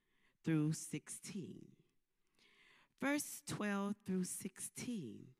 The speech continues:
clearly states, "Then the apostles returned to Jerusalem from the hill called the Mount of Olives, a Sabbath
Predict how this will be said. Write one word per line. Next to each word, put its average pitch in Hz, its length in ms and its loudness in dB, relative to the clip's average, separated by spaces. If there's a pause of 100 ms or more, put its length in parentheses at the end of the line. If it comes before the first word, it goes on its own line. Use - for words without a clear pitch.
(280)
clearly 220 380 0
states, 165 380 -2
"Then 220 200 2
the 196 100 0
apostles 240 680 -4
returned 196 600 0 (320)
to 220 200 4
Jerusalem 202 880 0
from 185 260 -2
the 170 80 -6
hill - 600 -10 (760)
called 196 340 2
the 208 100 -2
Mount 180 400 2
of 220 220 -8
Olives, 147 580 -4 (300)
a 160 80 -4
Sabbath 277 640 -2